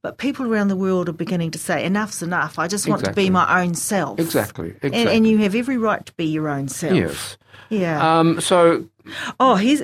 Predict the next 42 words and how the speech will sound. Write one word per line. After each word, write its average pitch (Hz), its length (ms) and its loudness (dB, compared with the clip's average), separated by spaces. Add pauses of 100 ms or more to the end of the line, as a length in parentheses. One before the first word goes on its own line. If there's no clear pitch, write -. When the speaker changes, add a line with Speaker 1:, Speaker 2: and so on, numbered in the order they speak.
Speaker 1:
there's 254 260 -2
a, 254 100 4
a, 156 760 0
a - 20 0
really 160 300 0
good 139 180 -4
one. 131 300 0
Deliberately 240 720 2
mispronouncing 185 960 -2
or 160 140 -2
mocking 165 600 -2
people's 160 500 -2
Speaker 2:
People's 147 60 -6
Speaker 1:
names. 170 840 -2
Speaker 2:
Exactly. 92 460 -6 (260)
Speaker 1:
I 190 140 4
have 180 340 -2
seen 151 300 -6
that 131 180 -10
happen. 143 380 -10
Speaker 2:
Mm-hmm. 95 320 -4 (320)
That's 123 280 0
a 135 40 0
very 110 280 2
Speaker 1:
Yeah. 117 100 -4
Speaker 2:
common 98 340 -2
one 90 400 -4
as 104 160 -2
Speaker 1:
It 180 60 4
Speaker 2:
well. 180 280 2
Speaker 1:
is. - 420 -10
Speaker 2:
Yeah. 104 180 -6
Speaker 1:
It's, - 260 -8 (160)
you 247 160 2
know, 196 180 4 (240)
there's 185 200 0
a 214 40 -2
difference 311 340 -2
between 254 320 -2
getting 226 280 -2
it 208 160 -4
wrong 190 480 0